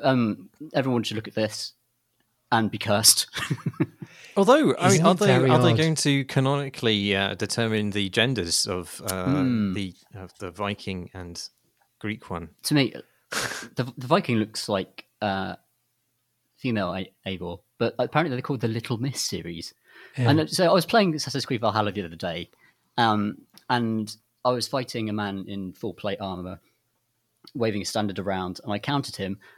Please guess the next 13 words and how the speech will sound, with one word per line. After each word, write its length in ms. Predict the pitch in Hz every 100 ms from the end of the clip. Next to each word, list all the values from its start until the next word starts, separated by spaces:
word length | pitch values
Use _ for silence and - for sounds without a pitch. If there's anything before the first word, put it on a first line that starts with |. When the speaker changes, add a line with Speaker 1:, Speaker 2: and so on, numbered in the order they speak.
| _
Speaker 1:
I 100 | 110
took 280 | - 165 -
his 100 | 127
standard 320 | - 120 107
off 180 | 127 -
him, 240 | 92 95 - _
and 80 | 117
then 80 | 120
I 80 | 120
rammed 460 | 120 160 165 160
it 140 | 147 -
through 300 | - 147 127
his 380 | 120 110 -